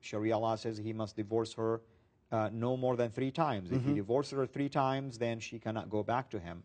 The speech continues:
Speaker 1: Is she allowed to go back to him after three times?
Speaker 2: Only if she marries another man first and they consummate the marriage.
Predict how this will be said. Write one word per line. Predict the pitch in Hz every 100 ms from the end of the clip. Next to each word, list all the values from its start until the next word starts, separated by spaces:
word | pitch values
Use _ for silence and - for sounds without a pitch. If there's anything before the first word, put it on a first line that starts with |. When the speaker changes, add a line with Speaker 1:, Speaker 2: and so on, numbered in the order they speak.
| - -
Speaker 1:
Is | 147
she | 165
allowed | 147 143 202 160
to |
go | 110
back | 101 98 -
to |
him | 101 107
after | 104 117
three | - 127
times? | 180 170 104 - _ _ _ _ _ -
Speaker 2:
Only | 151 165
if | 151
she | -
marries | 127 120 117 110
another | 110 107 104
man | 101 90
first | - 131 131 127
and | 104
they | 98
consummate | 104 98 90 92 85 -
the |
marriage. | 87 71 65 58 -